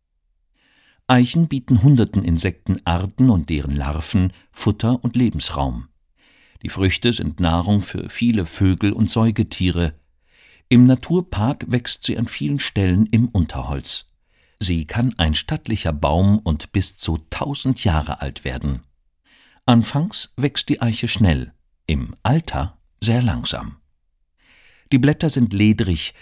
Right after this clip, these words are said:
die Oberseite ist kräftig grün und leicht glänzend. Die Unterseite heller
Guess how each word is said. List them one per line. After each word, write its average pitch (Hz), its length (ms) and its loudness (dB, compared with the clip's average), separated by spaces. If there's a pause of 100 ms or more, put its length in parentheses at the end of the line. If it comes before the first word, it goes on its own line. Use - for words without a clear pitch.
(200)
die 95 80 -4
Oberseite 113 580 0
ist - 180 -12
kräftig - 540 -4
grün 98 400 4
und 107 180 -4
leicht 104 320 0
glänzend. 107 580 0 (520)
Die 73 180 -2
Unterseite 98 720 2
heller 101 480 0